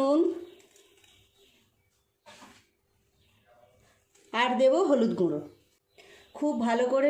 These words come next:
নুন, নুন আর হলুদটা মাছের গায়ে লাগিয়ে নেব। আমি আজকে এই, এই পাঙস ট্যাংরার কালিয়া বানাবো। নিয়েছি অল্প একটু আলু, আলুটাকেও সিদ্ধ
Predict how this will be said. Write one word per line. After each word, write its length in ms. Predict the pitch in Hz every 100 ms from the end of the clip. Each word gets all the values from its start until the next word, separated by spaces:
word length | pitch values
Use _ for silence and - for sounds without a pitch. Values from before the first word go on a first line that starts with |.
| 285
নুন, 160 | 254 254 240 247 254
নুন 180 | 247 262 269
আর 80 | 262
হলুদটা 320 | 240 262 262 302 254
মাছের 280 | 226 262 220
গায়ে 180 | 220 277 294
লাগিয়ে 280 | 202 175 170
নেব। 120 | 165 165 - - - - - -
আমি 140 | 247 269 254
আজকে 200 | 247 269 285
এই, 60 | 339 330 - - _ -
এই 60 | 240
পাঙস 280 | 240 247 262 262
ট্যাংরার 320 | 277 277 339 339
কালিয়া 300 | 226 226 220 190
বানাবো। 320 | 180 170 160 160 - - - 233
নিয়েছি 340 | 240 269 269 285 262
অল্প 160 | 247 254 254
একটু 160 | 254 269 240
আলু, 180 | 233 294 403 - -
আলুটাকেও 440 | 220 226 240 247 262 262
সিদ্ধ 180 | 233